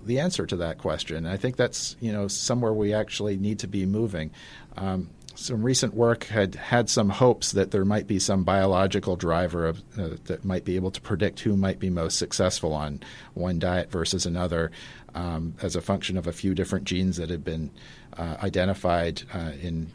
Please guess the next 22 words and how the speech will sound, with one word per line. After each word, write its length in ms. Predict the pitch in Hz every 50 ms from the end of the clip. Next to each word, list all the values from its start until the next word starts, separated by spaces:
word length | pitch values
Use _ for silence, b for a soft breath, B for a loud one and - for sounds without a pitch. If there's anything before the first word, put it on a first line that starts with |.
| - - -
in 180 | 85 80 80
previous 420 | - - 120 123 117 107 92 85 -
studies. 460 | - 85 82 80 78 80 80 80 -
And, 400 | 82 87 85 82 82 80 - - -
uh, 100 | 87 76 73 - - - - -
this 200 | 107 101 - -
was 120 | 95 -
the 80 | 104 95
first 280 | - 120 110 - -
prospective 580 | - 127 120 117 - - 110 98 - - 104 92
study, 320 | - - 101 95 95 98
and 160 | 98 98 95
they 140 | 95 95 95
found 340 | 92 - - 95 92 95 90
actually 360 | 90 90 - - 92 92 95
no, 440 | 95 92 92 95 98 101 98 92 90 - - - - - -
uh, 180 | 95 87 85
difference 400 | 80 104 101 - - 80 76 -
between 340 | - 80 - - 85 80 78
the 80 | 71 69
genes. 460 | 65 - - 62 55 - - - B B B B B B B B B B B B B
So 520 | - - - 120 117 117 113 113 113 107